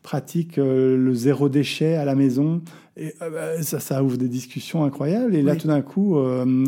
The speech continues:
Speaker 1: en fait, ils n'osaient pas en parler, mais ils le font tous les deux.
Speaker 2: Oui.
Speaker 1: Et, et tout d'un coup, les, des liens
Speaker 2: Ça crée
Speaker 1: se
Speaker 2: du
Speaker 1: recréent.
Speaker 2: lien. Bah oui.
Speaker 1: Voilà. Ils, donc, il y a vraiment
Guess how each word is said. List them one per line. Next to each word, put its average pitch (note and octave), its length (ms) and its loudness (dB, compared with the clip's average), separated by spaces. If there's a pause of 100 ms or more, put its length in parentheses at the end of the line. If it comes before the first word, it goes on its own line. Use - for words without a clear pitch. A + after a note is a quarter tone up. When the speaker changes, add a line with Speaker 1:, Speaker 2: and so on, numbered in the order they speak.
Speaker 1:
en D3+ 140 -8
fait, G3 180 -2
ils E3 80 2
n'osaient D3 240 4
pas E3+ 380 0
en C#3+ 160 -2
parler, E3+ 360 -2
mais F#3+ 120 4
ils D#3 80 2
le E3 80 2
font F3+ 180 0
tous F3 160 -2
les F3 140 2
deux. A#3+ 320 0 (140)
Speaker 2:
Oui. F3+ 300 -2
Speaker 1:
Et, E3+ 240 0
et E3 40 -2
tout F#3 120 -2
d'un F3+ 140 -2
coup, A3+ 180 -4
les, F#3+ 140 2
des D3+ 160 -2
liens E3 180 0
Speaker 2:
Ça F#3+ 40 2
crée - 180 0
Speaker 1:
se F#3 60 4
Speaker 2:
du F#3+ 80 4
Speaker 1:
recréent. E3 240 2
Speaker 2:
lien. G3 320 4 (440)
Bah E3+ 120 -2
oui. F3+ 80 2
Speaker 1:
Voilà. C#3 280 0 (320)
Ils, C3+ 200 0
donc, F3 180 2
il - 40 0
y - 20 2
a D#3+ 40 0
vraiment G#3+ 440 2